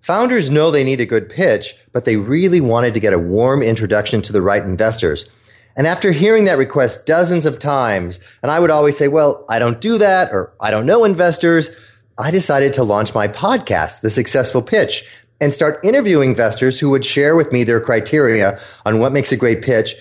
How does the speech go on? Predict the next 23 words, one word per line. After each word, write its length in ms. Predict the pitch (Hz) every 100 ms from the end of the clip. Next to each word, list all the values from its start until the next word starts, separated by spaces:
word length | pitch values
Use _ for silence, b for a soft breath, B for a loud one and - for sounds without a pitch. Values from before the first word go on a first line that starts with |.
| B B
and 120 | 139
then 100 | 156
I 80 | 160
could 140 | 180
start 220 | - 151 127
referring 420 | 127 139 135 135
people 300 | - 247 226
to 80 | 139
them 320 | 117 113 127 B B
that 120 | 127
I 100 | 117 113
had 200 | 127 101
vetted. 380 | 156 120 78 - _ _ _ _
Well, 140 | 127 135
I 120 | 131
still 240 | - 185
had 160 | 156 147
to 100 | 131
conquer 360 | - 156 147 123
the 80 |
fear 320 | 117 139 135 120
of 180 | 113 - B B
not 300 | 113 123 120